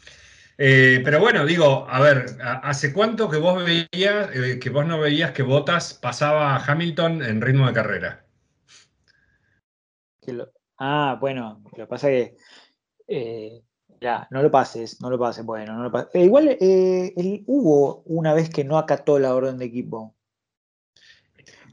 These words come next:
Speaker 2: Pero en
Speaker 1: Sí.
Speaker 2: realidad no lo pasó con ritmo de carrera, lo indujo a un error, hay una cosa medio rara.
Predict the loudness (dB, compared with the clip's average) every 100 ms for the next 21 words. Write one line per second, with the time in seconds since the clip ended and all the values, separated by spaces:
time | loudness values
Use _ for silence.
0 | _ -2 0 0 4 6 6 4 2 2
1 | -6 0 4 4 2 0 2 0 0 -2
2 | 0 2 2 0 0 -2 -2 0 0 2
3 | 0 0 -2 0 2 4 4 4 4 2
4 | 0 0 -4 -6 -6 -6 -6 -6 -4 0
5 | 2 4 4 2 0 -6